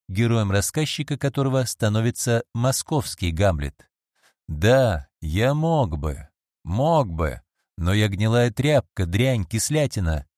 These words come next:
я московский Гамлет, тащите меня на Ваганькова". Однако как раз здесь мы сталкиваемся с четвертым, намеченным выше, типом литературных взаимосвязей.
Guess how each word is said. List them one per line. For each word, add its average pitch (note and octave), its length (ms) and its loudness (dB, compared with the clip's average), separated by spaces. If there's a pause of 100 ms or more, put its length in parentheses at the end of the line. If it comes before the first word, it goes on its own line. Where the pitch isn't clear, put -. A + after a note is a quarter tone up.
я C3+ 200 0
московский D3+ 800 -2
Гамлет, F2+ 640 0 (240)
тащите C#3+ 480 -2
меня C3+ 260 0
на B2+ 120 0
Ваганькова". B2+ 760 0 (760)
Однако A2+ 460 0
как A2+ 220 -2
раз A#2+ 200 2
здесь A#2 340 0
мы A2 120 0
сталкиваемся A2+ 840 0
с - 40 0
четвертым, F#2 920 0
намеченным F#2 640 0
выше, C3 360 -2
типом C#3+ 480 -2 (120)
литературных G#2 760 0
взаимосвязей. F#2 920 0